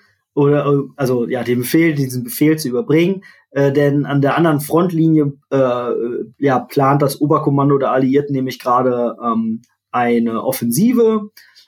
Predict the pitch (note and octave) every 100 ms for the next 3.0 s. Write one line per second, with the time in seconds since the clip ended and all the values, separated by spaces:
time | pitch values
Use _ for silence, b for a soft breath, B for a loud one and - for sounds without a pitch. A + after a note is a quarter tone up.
0 | b D#3 E3 C#3+ D3 D3+ D3+ D3 - -
1 | - - C3 C3 C3 C3 B2+ B2 B2 C3
2 | _ _ _ _ F2 C#2+ A#2 C3 G#2+